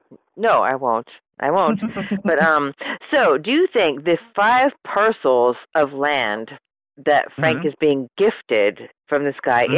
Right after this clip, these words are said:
Speaker 2: Mm-hmm.
Speaker 1: he finds the hard drive, do you think those are, like, million-dollar parcels? Do you think this is actually gonna make it up to, to Frank if that works
Speaker 2: I
Speaker 1: out?
Speaker 2: think it's,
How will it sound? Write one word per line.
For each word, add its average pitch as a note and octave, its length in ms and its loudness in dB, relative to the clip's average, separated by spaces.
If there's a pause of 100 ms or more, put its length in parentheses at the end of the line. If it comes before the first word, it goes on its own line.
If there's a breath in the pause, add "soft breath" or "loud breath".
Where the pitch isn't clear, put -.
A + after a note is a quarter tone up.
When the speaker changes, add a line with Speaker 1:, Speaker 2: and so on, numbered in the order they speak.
Speaker 2:
Mm-hmm. C#4 80 -2
Speaker 1:
he C4 60 0
finds F#3+ 300 -2
the D3 60 -4
hard F3 260 -2
drive, A2+ 280 2 (880 loud breath)
do G3 80 0
you F#3+ 60 2
think B3 180 -2
those B3+ 180 0
are, A#3+ 80 2
like, F#3+ 240 2
million-dollar F#3 680 0
parcels? G#3 560 -4
Do D#3+ 60 -6
you D#3 40 -8
think F3+ 160 -4
this F#3+ 120 -6
is E3 160 -10
actually D3+ 300 -2
gonna D3+ 140 -2
make C3+ 320 -2
it C3+ 80 0
up D3+ 220 0
to, A3+ 220 -6 (160)
to G#3 100 -2
Frank A3+ 320 -6 (840)
if - 140 -16
that D#3+ 140 2
works D3+ 220 0
Speaker 2:
I D#3 40 0
Speaker 1:
out? F#3+ 140 0
Speaker 2:
think G3+ 120 -8
it's, F3+ 380 -6